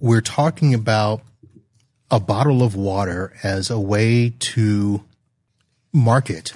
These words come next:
and the way to place value on yourself, when,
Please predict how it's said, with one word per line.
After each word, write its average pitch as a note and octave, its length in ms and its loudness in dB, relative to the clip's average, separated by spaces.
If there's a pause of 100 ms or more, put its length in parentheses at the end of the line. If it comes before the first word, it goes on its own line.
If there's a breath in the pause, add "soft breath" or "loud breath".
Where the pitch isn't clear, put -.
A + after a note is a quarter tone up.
(100)
and A#2+ 120 2
the G#2 60 0
way A2 220 0
to A#2 160 -2
place G#2+ 320 -6
value G#2 420 -4
on F#2 100 -8
yourself, F2 600 -8 (640 soft breath)
when, A#2+ 600 0